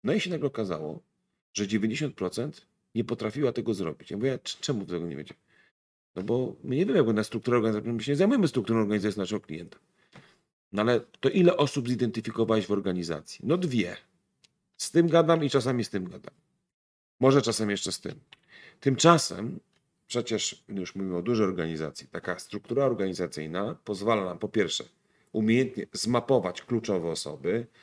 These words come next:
zobaczyć, kto ma wpływ na podejmowanie decyzji, gdzie są właśnie ci decydenci, a gdzie są opiniotwórcy. I wydaje mi się, że jakby największym zadaniem będzie dla nas po pierwsze taką identyfikację za-,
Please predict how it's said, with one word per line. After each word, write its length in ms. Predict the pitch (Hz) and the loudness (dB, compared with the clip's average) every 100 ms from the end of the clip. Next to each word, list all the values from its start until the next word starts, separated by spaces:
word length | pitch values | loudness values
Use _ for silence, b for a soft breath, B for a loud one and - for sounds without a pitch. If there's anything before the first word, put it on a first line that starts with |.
| b | b
zobaczyć, 560 | - 107 113 131 101 - | -2 0 2 0 -2 -8
kto 200 | - 110 | -6 -4
ma 120 | 90 | -4
wpływ 340 | - - 92 90 | -8 -6 -6 -4
na 80 | |
podejmowanie 600 | - 85 82 82 82 80 | -4 -4 -4 -4 -4 -4
decyzji, 500 | 78 78 73 73 98 | -6 -8 -8 -8 -8
gdzie 140 | 95 107 | -4 -4
są 180 | 101 90 | -4 -4
właśnie 260 | 85 87 | -6 -6
ci 140 | - 87 | -10 -8
decydenci, 640 | 82 - 76 69 - 78 | -10 -8 -10 -10 -6 -6
a 40 | |
gdzie 140 | 78 78 | -6 -8
są 140 | 85 | -8
opiniotwórcy. 720 | 73 82 73 - 69 - 98 - B B B B B - | -8 -10 -12 -12 -16 -10 -12 -12 B B B B B -2
I 200 | 117 113 | 0 2
wydaje 240 | 101 101 156 | 2 4 4
mi 60 | |
się, 100 | 156 | 2
że 180 | 135 131 | 2 2
jakby 260 | 113 104 110 | 0 -2 0
największym 540 | 113 110 151 170 131 | 2 2 2 0 -2
zadaniem 480 | 110 107 113 98 92 | 0 2 2 0 -2
będzie 220 | 92 92 | -4 -4
dla 160 | 90 92 | -4 -4
nas 160 | 117 - | -4 -6
po 120 | - | -6
pierwsze 540 | 90 82 - 110 123 - _ _ _ _ _ _ _ | -4 -4 -2 -2 -2 -6 _ _ _ _ _ _ _
taką 300 | - 131 139 | 0 2 2
identyfikację 800 | 113 104 98 95 98 107 110 110 - | 0 -2 -6 -8 -4 -2 -2 -4 -6
za-, 300 | 95 104 101 | -2 -2 0